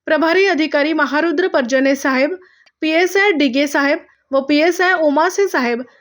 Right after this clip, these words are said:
नातेपुते पोलीस स्टेशनचा सर्व स्टाफ, होमगार्ड व सर्व पोलीस पाटील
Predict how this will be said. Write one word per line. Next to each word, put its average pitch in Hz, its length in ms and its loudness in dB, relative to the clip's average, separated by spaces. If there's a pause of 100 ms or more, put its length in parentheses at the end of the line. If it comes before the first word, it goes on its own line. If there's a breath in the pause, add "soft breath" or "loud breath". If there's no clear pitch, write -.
(140 soft breath)
नातेपुते 392 560 2
पोलीस 311 320 2
स्टेशनचा 285 640 0
सर्व 254 320 -2
स्टाफ, 247 460 -2 (360 soft breath)
होमगार्ड 330 440 2
व 330 140 2
सर्व 302 340 0
पोलीस 277 400 0
पाटील 262 360 -2